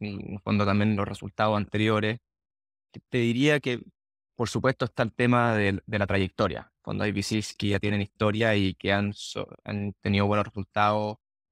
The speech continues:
eh, independiente de, de ciertas crisis, eh, que han existido, eh, de diferentes pe-, eh, periodos. Pero había, habían factores más intrínsecos. Uno, que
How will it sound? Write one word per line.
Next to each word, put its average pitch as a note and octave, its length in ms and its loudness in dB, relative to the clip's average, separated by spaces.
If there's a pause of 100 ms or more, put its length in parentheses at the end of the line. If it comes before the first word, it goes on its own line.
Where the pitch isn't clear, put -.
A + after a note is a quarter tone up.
(140)
eh, G2+ 200 0
independiente G2+ 560 2
de, G2+ 400 2
de G2 200 0
ciertas - 340 -8 (100)
crisis, G#2 800 -2
eh, G2 340 -4
que F#2+ 80 -4
han G2 80 0
existido, G2+ 800 -2 (280)
eh, G2 160 -18
de G#2+ 120 -12
diferentes G2+ 380 -4
pe-, - 200 -12
eh, - 160 -14 (300)
periodos. G2 560 2 (960)
Pero D3 340 4
había, C3 320 -2 (140)
habían B2 280 -2
factores C3+ 440 -6
más C3 160 2
intrínsecos. A2 720 -4 (120)
Uno, C#3 500 2 (420)
que G#2 400 0